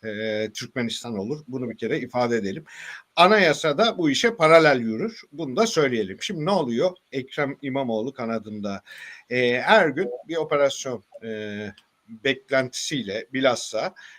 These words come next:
e, troller, e, kalkıyorlar. E, aslında A K P iktidarı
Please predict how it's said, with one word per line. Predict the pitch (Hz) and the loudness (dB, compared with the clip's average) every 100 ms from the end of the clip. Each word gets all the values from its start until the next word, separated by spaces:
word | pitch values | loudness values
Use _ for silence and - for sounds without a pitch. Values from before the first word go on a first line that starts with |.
| _ | _
e, | 117 117 113 117 117 117 | -6 -4 -4 -4 -4 -6
troller, | 147 139 117 143 202 - _ | 0 2 2 0 -2 -6 _
e, | 123 131 | -12 -6
kalkıyorlar. | 151 147 147 143 101 165 202 _ - - - - | 0 2 2 -2 -2 -4 -8 _ -20 -20 -18 -6
E, | 123 127 | -4 -2
aslında | 151 185 - 233 226 208 - | 2 0 0 -4 -2 -2 -2
A | 147 170 180 | 0 0 0
K | 190 - | -6 -4
P | 196 | -4
iktidarı | 180 156 - 170 156 143 156 233 | -4 -6 -6 0 0 0 0 -4